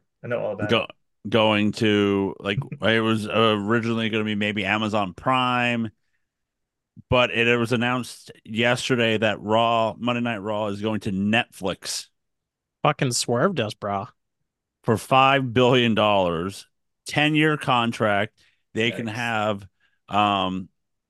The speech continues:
Speaker 2: if it's not doing good, they're going to, uh, they have a five-year opt-out clause. But if it's doing good,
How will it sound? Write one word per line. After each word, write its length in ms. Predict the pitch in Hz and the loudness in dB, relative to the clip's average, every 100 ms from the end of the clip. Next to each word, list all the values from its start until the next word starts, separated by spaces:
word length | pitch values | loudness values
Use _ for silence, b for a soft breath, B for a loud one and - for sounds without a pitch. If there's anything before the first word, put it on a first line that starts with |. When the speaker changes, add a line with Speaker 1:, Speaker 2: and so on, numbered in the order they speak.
| _ | _
Speaker 2:
if 440 | 123 120 110 - - | 0 2 2 -4 -6
it's 200 | 127 113 | -4 0
not 260 | 147 139 120 | 2 0 0
doing 340 | 127 139 147 | 2 2 0
good, 380 | 147 165 180 175 - _ _ _ - | 2 2 0 -4 -12 _ _ _ -8
they're 140 | 117 | -6
going 420 | 117 120 123 120 | -2 -2 -2 -4
to, 760 | 110 127 117 110 107 104 101 - _ _ | -4 -2 0 -2 -2 -4 -8 -12 _ _
uh, 300 | 98 98 90 | -6 -4 -2
they 120 | 104 | -2
have 180 | 110 127 | 0 0
a 80 | 110 | -2
five-year 500 | - 135 131 123 127 | 0 0 2 0 2
opt-out 520 | 101 104 - 87 - _ _ _ _ _ | 2 2 0 -4 -6 _ _ _ _ _
clause. 540 | 110 87 71 95 120 - _ b b b _ - | -2 -2 -2 -6 -12 -20 _ b b b _ 0
But 140 | 135 | 2
if 100 | 127 | 4
it's 200 | 127 98 | 0 2
doing 440 | 110 131 110 98 98 | 4 6 4 0 0
good, 540 | 156 196 135 113 117 | 4 6 6 4 -2